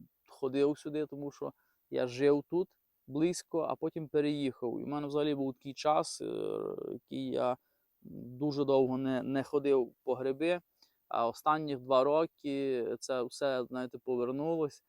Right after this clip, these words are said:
І я просто, м, як я в попередньому відео підписав, гри-, грибозалежний, реально грибозалежний,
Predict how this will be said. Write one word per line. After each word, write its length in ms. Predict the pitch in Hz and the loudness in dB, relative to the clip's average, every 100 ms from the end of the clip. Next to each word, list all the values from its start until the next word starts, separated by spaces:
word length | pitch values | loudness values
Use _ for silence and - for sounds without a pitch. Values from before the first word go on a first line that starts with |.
| _ _ _ _ _ | _ _ _ _ _
І 480 | 135 127 127 127 127 | -6 -4 -2 -2 0
я 140 | 139 | 0
просто, 480 | 135 147 147 - 139 | 0 0 -2 -2 -4
м, 880 | 139 135 131 131 127 123 120 117 113 98 98 - - - - - | -2 -6 -8 -8 -8 -8 -8 -8 -10 -12 -14 -18 -20 -20 -20 -8
як 240 | 123 127 | -6 -2
я 200 | 127 123 | 0 0
в 100 | 123 | -2
попередньому 600 | - 123 139 135 131 131 | -6 -2 0 0 -2 -6
відео 340 | 139 131 131 | -4 -2 -2
підписав, 560 | 120 127 - 123 143 139 | -4 -10 -14 -6 0 0
гри-, 180 | 123 123 | 0 -6
грибозалежний, 1120 | 113 120 151 143 147 135 139 131 120 120 113 | -6 0 0 2 0 4 4 6 4 0 -6
реально 440 | 110 127 135 139 131 | -2 0 0 -2 -6
грибозалежний, 800 | 127 127 127 123 123 147 143 | -6 -6 -4 0 4 4 2